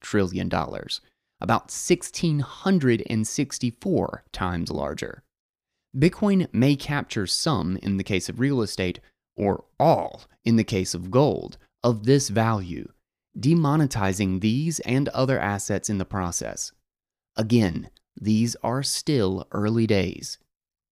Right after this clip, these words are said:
Quote, "We are in the process of repricing the world in sats," end quote.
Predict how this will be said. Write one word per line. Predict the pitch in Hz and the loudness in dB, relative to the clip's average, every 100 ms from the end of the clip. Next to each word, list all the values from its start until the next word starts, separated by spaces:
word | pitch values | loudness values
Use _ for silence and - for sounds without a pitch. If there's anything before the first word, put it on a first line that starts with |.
| _ _ _ _ _ _ _ _ | _ _ _ _ _ _ _ _
Quote, | - 110 87 - _ _ _ _ _ _ | 2 2 2 -6 _ _ _ _ _ _
"We | 113 117 113 | 2 6 8
are | 107 | 6
in | |
the | 92 | 4
process | - - 135 160 175 170 113 | 0 0 0 0 -2 -2 -2
of | 92 95 | -6 -4
repricing | 95 160 - - 127 135 - 135 | 0 0 -2 -4 0 0 2 2
the | 117 | 2
world | 90 107 113 90 - - _ | 2 2 2 0 -6 -14 _
in | 107 107 | 0 0
sats," | 110 - 90 - - - - _ _ - | 0 -2 -2 -4 -12 -14 -14 _ _ -4
end | 98 95 | 0 0
quote. | - 95 76 | 0 -2 -4